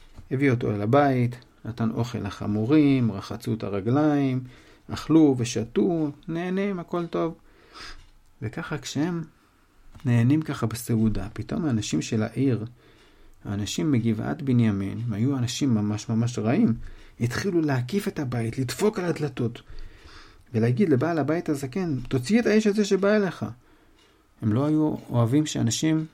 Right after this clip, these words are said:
מכניסים אורחים. הם לא רצו שייכנסו אורחים. זה מזכיר לנו את הסיפור שקרה בסדום לפני המון המון שנים. ממש התנהגות של סדום, דפקו על הדלת.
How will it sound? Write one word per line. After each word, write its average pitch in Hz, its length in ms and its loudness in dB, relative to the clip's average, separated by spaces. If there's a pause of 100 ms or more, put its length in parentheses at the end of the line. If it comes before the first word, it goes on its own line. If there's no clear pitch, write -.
(120)
מכניסים 131 500 -2
אורחים. 139 400 0 (720)
הם 107 100 2
לא 156 140 4
רצו 160 180 -2
שייכנסו - 840 -4
אורחים. 190 400 -2 (720)
זה - 80 -6
מזכיר 107 420 -2
לנו 143 240 2
את 135 100 -6
הסיפור 127 420 -6
שקרה 135 380 -6
בסדום 139 500 -2
לפני 131 220 0
המון 139 260 0
המון 139 220 -2
שנים. 131 360 -2 (420)
ממש 127 320 0
התנהגות 127 420 -2
של 131 120 -4
סדום, 123 300 2
דפקו 165 340 2
על 151 80 4
הדלת. 131 380 0